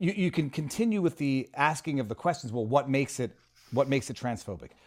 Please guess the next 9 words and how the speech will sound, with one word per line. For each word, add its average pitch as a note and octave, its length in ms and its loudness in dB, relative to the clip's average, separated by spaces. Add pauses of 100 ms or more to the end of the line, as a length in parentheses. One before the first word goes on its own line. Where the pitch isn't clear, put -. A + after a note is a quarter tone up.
(180)
You, C#3+ 160 -4
and D3+ 160 2
you C#3 60 0
can C3 160 -2
go D#3+ 120 6
with D3 140 4
that C3+ 400 4
questioning F3 480 2
method. A2+ 340 -2